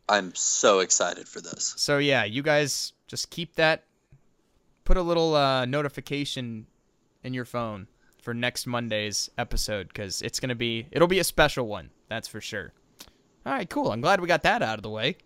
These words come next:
Speaker 2: <laughs> Anyway, so, uh, I'm surprised. Have I not shown you any of those ever?
Speaker 1: No, you've mentioned it before, but I didn't know until right now that you ever filmed it.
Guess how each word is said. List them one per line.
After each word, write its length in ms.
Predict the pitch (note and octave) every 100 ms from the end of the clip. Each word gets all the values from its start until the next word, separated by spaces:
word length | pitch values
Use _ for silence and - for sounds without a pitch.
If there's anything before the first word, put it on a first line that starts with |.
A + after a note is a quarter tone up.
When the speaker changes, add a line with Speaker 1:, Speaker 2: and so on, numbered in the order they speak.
| _ _ _
Speaker 2:
<laughs> 480 | - - - - - - - - - A#3+ - -
Anyway, 840 | C4+ E4+ C#4+ D#3+ B2 B2 D3 A3 G3+ _ _ _ _
so, 600 | - - F#3+ F#3 F3+ F3
uh, 160 | - - -
I'm 100 | A3
surprised. 580 | B3 C4 - D4+ E4 - - _
Have 140 | - C#4+
I 120 | F#4
not 180 | G#4+ A4
shown 320 | - C4+ D#4
you 100 | E4
any 160 | E4 E4
of 60 | D#4+
those 300 | E4+ F#4 -
ever? 340 | A3 E4+ F#4+ -
Speaker 1:
No, 420 | D3 A3 E4+ A#2+ - -
you've 260 | - G#3+ C4
mentioned 440 | F3+ C4+ - D#4+ F#3+
it 120 | D#3+
before, 380 | D3+ - C3+ B2+
but 180 | C3+
I 160 | C#3 G#3+
didn't 220 | F#4 G3+
know 180 | F3+ F3
until 460 | D#3+ - F3+ D3+ A#2
right 320 | B2+ F3+ C#3+
now 180 | F3 A#3+
that 180 | - C3
you 120 | D3
ever 160 | E3 B2+
filmed 420 | - B3 E4 B3
it. 100 | -